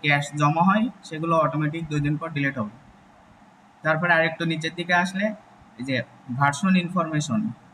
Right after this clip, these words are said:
এখানে এসে যে অটোমেটিক আপডেট আছে এটা on থাকলে অফ করে দিবেন। দেওয়ার পরে আপনাদের এই যে প্রোগ্রাম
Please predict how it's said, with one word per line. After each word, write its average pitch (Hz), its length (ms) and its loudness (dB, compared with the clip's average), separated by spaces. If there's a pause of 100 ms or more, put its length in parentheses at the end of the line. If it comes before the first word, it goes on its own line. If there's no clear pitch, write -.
(220)
এখানে 165 300 0
এসে 190 200 -2
যে 170 40 -4 (120)
অটোমেটিক 151 380 0 (100)
আপডেট 151 280 -2
আছে 220 140 -2 (240)
এটা 151 120 -2 (500)
on 160 80 0 (120)
থাকলে 202 380 0 (340)
অফ 175 60 0 (100)
করে 156 180 0
দিবেন। 104 200 -2 (1400)
দেওয়ার 147 280 4
পরে 175 160 4 (120)
আপনাদের 165 380 0 (380)
এই 117 80 -10
যে 139 60 -4 (100)
প্রোগ্রাম 151 320 2